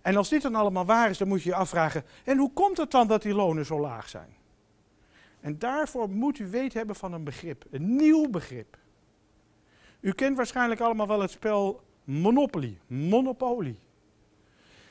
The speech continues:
En Monopoly is het verschijnsel dat er van een ding of een, of een, een, eh, een goed maar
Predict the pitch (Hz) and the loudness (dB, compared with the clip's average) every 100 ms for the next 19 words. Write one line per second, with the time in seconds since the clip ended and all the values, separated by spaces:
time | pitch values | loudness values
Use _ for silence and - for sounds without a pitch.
0 | - _ 151 185 185 156 - 269 320 269 | -20 _ -2 0 0 -2 -2 0 2 0
1 | 196 175 175 - - 254 285 269 277 247 | 0 -4 -6 -4 0 2 2 2 -2 -2
2 | 196 180 - 185 160 143 127 254 294 277 | -2 -4 -4 -2 -2 -2 2 4 4 2
3 | 151 147 135 127 131 123 131 123 123 _ | -2 -2 -4 -4 -6 -8 -6 -6 -8 _
4 | _ _ _ _ _ 131 127 127 123 139 | _ _ _ _ _ -6 -4 -4 -4 -4
5 | 147 - 302 302 - - _ 143 190 | -4 2 6 4 4 -14 _ -4 -4